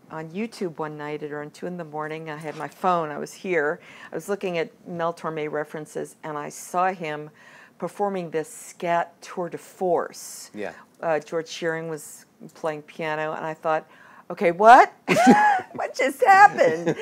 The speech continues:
Speaker 2: <laughs>
Speaker 1: And I thought, "That's, that's what I have to do," because on, on Tribute, I
Speaker 2: Mm-hmm.
Speaker 1: paid, uh, tribute to Ella
Speaker 2: To Ella,
Speaker 1: Fitzgerald
Speaker 2: yes.
Speaker 1: with her Lady Be Good scat. And, uh, and Mel's was so ridiculous,
Speaker 2: Yeah.
Speaker 1: uh,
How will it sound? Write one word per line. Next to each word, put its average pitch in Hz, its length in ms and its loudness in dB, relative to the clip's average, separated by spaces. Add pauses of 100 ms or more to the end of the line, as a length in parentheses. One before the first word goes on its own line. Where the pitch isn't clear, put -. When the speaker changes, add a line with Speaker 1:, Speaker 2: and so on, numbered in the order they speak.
Speaker 2:
<laughs> - 160 -8
Speaker 1:
And 180 180 -4
I 170 80 -4
thought, 156 300 -6
"That's, 240 560 12
that's 196 420 2
what 175 140 0
I 147 100 2
have 151 240 -2
to - 100 -20
do," 131 240 -10
because 135 420 -12 (100)
on, 147 280 -6 (560)
on 151 260 -4
Tribute, 190 640 -4 (140)
I 147 140 -4
Speaker 2:
Mm-hmm. 95 80 -12
Speaker 1:
paid, 147 500 -6 (260)
uh, 139 200 -12 (220)
tribute 156 380 -12
to - 160 -12
Ella 143 160 -8
Speaker 2:
To 131 140 -12
Ella, 104 140 -4
Speaker 1:
Fitzgerald 143 320 -2
Speaker 2:
yes. 107 340 -10
Speaker 1:
with 156 160 -4
her 151 140 -8
Lady 139 240 -6
Be 127 100 -10
Good 160 480 0
scat. - 520 -10 (520)
And, 139 480 -8
uh, 147 220 -6 (240)
and 160 280 -8 (120)
Mel's 196 420 0
was 160 100 -8
so 220 540 -2 (580)
ridiculous, 170 880 2
Speaker 2:
Yeah. 107 220 -2 (640)
Speaker 1:
uh, 170 180 -2